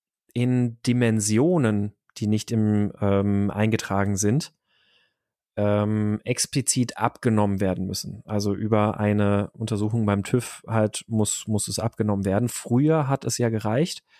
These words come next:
dass du einfach nur eine Unbedenklichkeitsbescheinigung dabei hast. Also es geht explizit um Reifendimensionen, ne? Also nicht anderes Fabrikat oder sonst irgendwas,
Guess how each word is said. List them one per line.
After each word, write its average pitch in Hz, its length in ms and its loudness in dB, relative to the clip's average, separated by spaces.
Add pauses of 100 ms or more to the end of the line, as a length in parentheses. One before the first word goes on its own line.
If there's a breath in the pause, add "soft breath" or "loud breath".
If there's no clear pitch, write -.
(440 soft breath)
dass 107 220 -2
du 127 100 0
einfach 120 300 -2
nur 123 140 -2
eine 117 80 0
Unbedenklichkeitsbescheinigung 143 1300 -2
dabei 139 300 0
hast. 185 280 -6
Also 110 140 0
es 113 60 -4
geht 127 160 0
explizit 151 480 -2
um 123 260 -2
Reifendimensionen, 110 1080 0
ne? 113 160 -6
Also 101 160 0
nicht 117 360 0
anderes 117 360 0
Fabrikat 113 600 -2
oder 120 200 0
sonst 113 240 -2
irgendwas, 143 460 -4